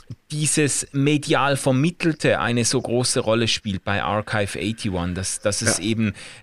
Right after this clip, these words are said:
Speaker 1: dass es eben diese Videos sind. Äh, ja, das geht ja noch weiter, aber das müssen dann, müssen dann die Zuhörer und Zuhörerinnen in der Serie selber auschecken.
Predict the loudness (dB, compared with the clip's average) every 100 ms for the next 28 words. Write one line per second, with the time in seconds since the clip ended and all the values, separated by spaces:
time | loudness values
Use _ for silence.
0 | -2 0 0 0 0 0 0 -2 0 0
1 | -2 -6 0 2 2 0 0 2 2 0
2 | -6 -18 -10 -6 -4 0 2 2 2 -2
3 | -2 0 0 2 0 2 2 4 2 0
4 | 2 2 2 2 4 4 4 2 0 0
5 | 0 -2 -4 0 2 2 2 2 2 0
6 | 2 2 2 4 4 4 0 -2 -2 0
7 | 2 0 0 2 6 6 6 4 4 2
8 | 0 0 2 4 4 4 2 4 2 0
9 | -4 -2 2 4 4 4 2 4 4 4
10 | 4 4 4 4 2 2 2 2 2 0